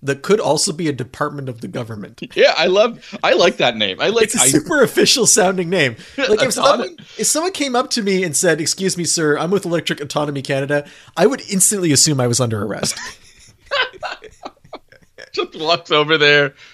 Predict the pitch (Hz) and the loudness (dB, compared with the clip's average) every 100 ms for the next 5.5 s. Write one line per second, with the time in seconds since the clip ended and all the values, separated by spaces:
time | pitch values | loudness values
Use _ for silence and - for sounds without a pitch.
0 | _ _ 117 117 117 113 117 117 110 107 | _ _ 4 6 6 4 -2 0 0 -2
1 | - 95 82 73 - 190 196 180 160 - | -2 -10 -10 -8 0 2 4 4 4 2
2 | 156 143 139 135 131 - _ - _ - | 4 2 2 0 -2 -10 _ -20 _ -4
3 | - - - 214 - - - - 175 180 | -4 -2 -2 -2 -2 -6 -2 4 4 6
4 | 214 214 190 156 165 135 160 156 131 120 | 6 6 4 0 0 2 4 4 0 -2
5 | 127 110 101 92 - | -4 -4 -4 -4 -4